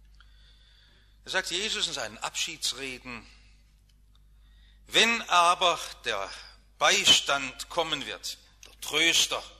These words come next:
hieß es früher im alten Luthertext, „den ich euch vom Vater senden werde,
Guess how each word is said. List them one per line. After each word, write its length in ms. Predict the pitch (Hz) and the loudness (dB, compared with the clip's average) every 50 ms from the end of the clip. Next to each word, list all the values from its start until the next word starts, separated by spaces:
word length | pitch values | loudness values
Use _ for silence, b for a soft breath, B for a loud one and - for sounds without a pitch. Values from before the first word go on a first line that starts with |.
| - _ _ _ _ _ _ _ _ - | -20 _ _ _ _ _ _ _ _ -20
hieß 180 | 107 101 - | -14 -12 -12
es 100 | 87 - | -10 -10
früher 400 | - - - 120 117 110 98 85 - - - - | -12 -12 -12 -10 -8 -6 -8 -8 -10 -14 -20 -20
im 100 | - - | -20 -8
alten 260 | - 117 123 - 135 127 | -6 -6 -6 -6 -8 -10
Luthertext, 640 | 127 127 127 117 - 123 110 - - - - - - - - - - b b b b b b b b b b b b b - | -10 -10 -12 -12 -12 -14 -10 -8 -8 -10 -10 -12 -18 -20 -20 -20 -20 b b b b b b b b b b b b b -10
„den 120 | 127 139 175 | -10 -6 -4
ich 220 | 233 233 - 196 175 | -2 0 0 0 2
euch 200 | 190 175 165 - | 2 0 0 0
vom 220 | - 147 131 117 | -4 -6 -6 -8
Vater 440 | - - 160 175 185 180 175 160 - | -6 -2 0 0 2 0 0 -2 -2
senden 520 | - - 185 190 202 202 175 - 180 151 | 0 0 0 0 -2 -4 -8 -10 -8 -4
werde, 400 | 160 165 160 160 156 160 151 135 | -2 2 2 2 4 4 2 0